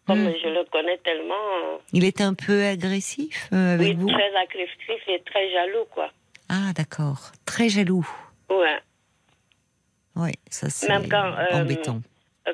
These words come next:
Speaker 1: quand on va même à l'église ensemble, euh,
Speaker 2: Oui.
Speaker 1: euh,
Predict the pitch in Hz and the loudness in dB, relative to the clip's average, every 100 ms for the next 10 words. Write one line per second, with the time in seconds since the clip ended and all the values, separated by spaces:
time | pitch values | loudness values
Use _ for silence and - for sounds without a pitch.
0 | - 196 185 - 190 196 196 196 185 175 | -2 0 0 0 -2 0 0 2 0 0
1 | 165 151 196 180 175 165 - 196 208 208 | -2 -6 -10 -2 -2 -2 -4 -2 -2 -2
2 | 175 165 160 165 175 175 233 - _ - | 0 0 0 2 2 2 -4 -10 _ -2
3 | 160 | 0